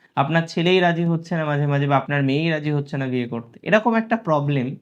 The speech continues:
আমরা দেখেছি practically বহু, আহ, কন্যা রাশি জাতক জাতিকাদের ক্ষেত্রে হচ্ছে।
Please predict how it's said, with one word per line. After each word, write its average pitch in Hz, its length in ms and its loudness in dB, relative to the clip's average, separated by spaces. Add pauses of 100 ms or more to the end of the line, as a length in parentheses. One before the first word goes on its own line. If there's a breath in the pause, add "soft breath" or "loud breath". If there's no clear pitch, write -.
(500)
আমরা 139 220 2
দেখেছি 139 420 0
practically 117 580 -6
বহু, 147 500 -2
আহ, 117 300 -4
কন্যা 123 260 -2
রাশি 120 260 -4
জাতক 113 260 -6
জাতিকাদের 110 520 -6
ক্ষেত্রে 107 300 -10
হচ্ছে। 104 400 -14